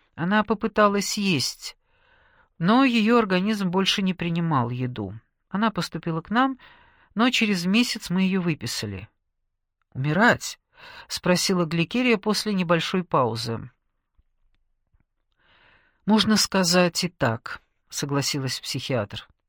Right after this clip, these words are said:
«А как ее звали?» — спросила Гликерия. «Дарья Кислицына. Насколько я знаю, она умерла через четыре месяца после выписки. Скажите,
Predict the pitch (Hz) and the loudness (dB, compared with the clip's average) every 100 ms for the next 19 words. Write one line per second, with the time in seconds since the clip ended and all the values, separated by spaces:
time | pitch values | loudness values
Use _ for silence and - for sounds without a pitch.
0 | _ _ _ - - 285 311 311 - 165 | _ _ _ -6 0 2 4 2 4 4
1 | 113 110 104 _ - - 170 156 160 147 | 4 0 -8 _ -16 -6 0 0 0 -2
2 | 143 147 - 117 104 - - _ _ _ | -2 -6 -4 -6 -4 -8 -12 _ _ _
3 | _ _ _ 151 180 156 175 190 247 - | _ _ _ 0 2 2 0 -4 -4 -2
4 | 202 151 165 170 190 _ _ _ _ _ | -4 -4 -6 -8 -10 _ _ _ _ _
5 | _ _ _ 160 185 - 202 190 180 160 | _ _ _ 0 0 0 -2 0 0 0
6 | 180 208 208 175 185 180 170 180 180 180 | 2 2 2 2 0 0 2 2 0 -2
7 | 160 - 165 170 160 151 165 - - 180 | -2 -4 -4 -4 -4 -2 -4 -4 -6 -6
8 | - 151 - 170 214 - - - - - | -4 -4 -2 0 -2 -4 -10 -10 -14 -16
9 | _ _ _ _ _ - - - - 226 | _ _ _ _ _ -16 -14 -10 -2 0
10 | 214 - 165 143 | 0 0 2 2